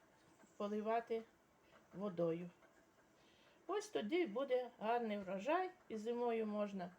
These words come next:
готувати супи, варити її зі спеціями, можна її смажити, і тоді буде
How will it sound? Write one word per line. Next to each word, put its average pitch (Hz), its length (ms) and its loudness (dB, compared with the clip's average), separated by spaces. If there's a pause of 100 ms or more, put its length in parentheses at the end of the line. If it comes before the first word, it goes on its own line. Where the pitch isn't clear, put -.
(200)
готувати 190 600 -6 (120)
супи, 330 380 0 (680)
варити 214 680 2
її 320 480 2 (260)
зі 294 100 -8
спеціями, 285 920 -2 (400)
можна 202 680 -2 (240)
її 220 680 -2 (280)
смажити, 330 840 2 (460)
і 262 160 -8
тоді 240 360 0
буде 302 440 0